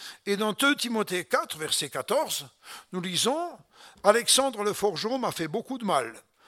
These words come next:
Le Seigneur lui rendra selon ses œuvres. » Voilà. Ou dans Néhémie cinq, verset treize, rappelez-vous, ceux qui maintiennent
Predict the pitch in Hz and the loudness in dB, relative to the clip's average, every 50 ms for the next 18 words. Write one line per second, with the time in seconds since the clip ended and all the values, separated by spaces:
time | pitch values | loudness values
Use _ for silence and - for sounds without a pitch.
0 | - - - - - 160 156 - - 180 180 214 233 226 208 214 208 165 180 190 | -20 -20 -20 -10 -2 0 2 2 2 2 2 0 0 0 0 0 2 2 2 2
1 | 175 175 208 254 240 - 240 254 269 254 - 208 170 127 135 117 110 113 - - | 4 6 6 6 6 6 4 2 2 2 2 2 2 4 2 2 2 0 -2 -8
2 | - - - _ _ _ _ _ _ _ _ _ _ _ _ _ _ - 113 151 | -14 -14 -16 _ _ _ _ _ _ _ _ _ _ _ _ _ _ -4 2 4
3 | 160 139 - - - - _ _ _ - _ - - - - - - - - 262 | 4 4 4 2 -8 -20 _ _ _ -20 _ -20 -18 -16 -16 -16 -10 -2 0 2
4 | 226 233 226 233 247 247 240 254 254 214 - 220 226 226 190 202 175 - - 190 | 4 4 4 4 2 0 0 0 2 2 2 2 2 0 0 0 -2 0 0 -2
5 | 156 - - - 277 302 285 170 185 185 180 - 175 156 160 240 285 311 247 - | -2 -4 -4 -2 -4 -2 -4 -2 -2 -4 -4 -4 -6 -6 -4 -4 -2 -2 -2 0
6 | - 214 214 202 - - 185 180 165 180 196 202 185 - - 202 208 196 175 143 | 0 0 0 -2 -2 -6 -10 -10 -6 -4 -4 -4 -2 -2 0 0 0 0 -2 -6